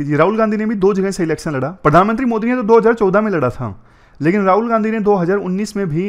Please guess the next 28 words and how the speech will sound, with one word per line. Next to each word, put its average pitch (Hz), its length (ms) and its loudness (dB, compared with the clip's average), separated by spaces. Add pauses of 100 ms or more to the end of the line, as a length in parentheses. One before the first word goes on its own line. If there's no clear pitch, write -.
(120)
एक 165 200 0
वायनाड 151 400 0
से 233 100 -4
इलेक्शन 208 320 -4
लड़ा 202 220 0 (200)
और 165 200 -4
एक 196 160 2
लड़ा 180 220 0
कहाँ 156 260 -6
से, 202 160 -8
अमेठी 147 420 -4
से, 110 180 -10 (640)
अमेठी 143 320 -6
से 165 120 -8
वो 147 80 -4
हार 120 240 -8
गए 110 140 -8
थे। 110 200 -12
तो - 1500 -6 (320)
Representation 233 680 0
of 302 100 -2
People 233 260 0
Act 226 140 -2
नाइनटीन 208 240 -4
फिफ्टी 202 180 -6
वन 185 160 -4
का 226 120 0
सेक्शन 208 380 -4